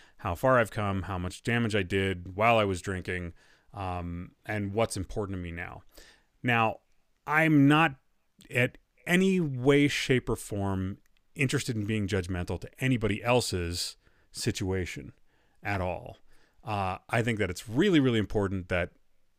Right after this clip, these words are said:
whatever you do for your sobriety,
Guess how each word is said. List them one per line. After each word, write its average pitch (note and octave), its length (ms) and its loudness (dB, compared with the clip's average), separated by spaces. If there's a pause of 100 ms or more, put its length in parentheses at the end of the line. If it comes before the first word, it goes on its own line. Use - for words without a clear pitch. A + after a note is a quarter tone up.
(240)
whatever D3 560 0
you B2 440 0
do D3 560 4
for B2+ 280 0
your C#3 160 4
sobriety, C#3 680 4